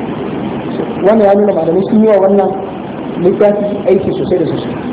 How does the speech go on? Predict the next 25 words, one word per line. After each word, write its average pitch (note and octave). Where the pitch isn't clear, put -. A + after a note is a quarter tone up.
A F3
cikin C#4+
littafai A#3
da -
ake G#3
karantarwa G3+
na G#3+
aƙida, G3+
waɗansu A3
da G#3+
suke A3
zuwa G#3+
a -
dunkule, F3
za A3+
ka A3+
ga F#3
an A3
yi A3
ilhaƙin G#3+
wannan. F#3
Kamar A3
misalin A3
wata G3+
aƙida G#3+